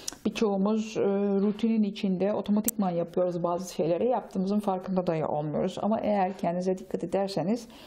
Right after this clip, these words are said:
böyle olduğunu fark edersiniz. Ben de şunun şurasında birkaç yıldan <laughs> beri fark ediyorum.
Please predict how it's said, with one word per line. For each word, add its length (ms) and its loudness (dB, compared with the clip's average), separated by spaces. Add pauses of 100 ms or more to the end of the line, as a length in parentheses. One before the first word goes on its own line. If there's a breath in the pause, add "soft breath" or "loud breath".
(240 loud breath)
böyle 360 2
olduğunu 360 0
fark 340 -2
edersiniz. 680 -2 (320 loud breath)
Ben 200 2
de 140 2
şunun 260 0
şurasında 520 0
birkaç 400 -2
yıldan 400 2
<laughs> 0 -
beri 160 2
fark 360 -4
ediyorum. 440 0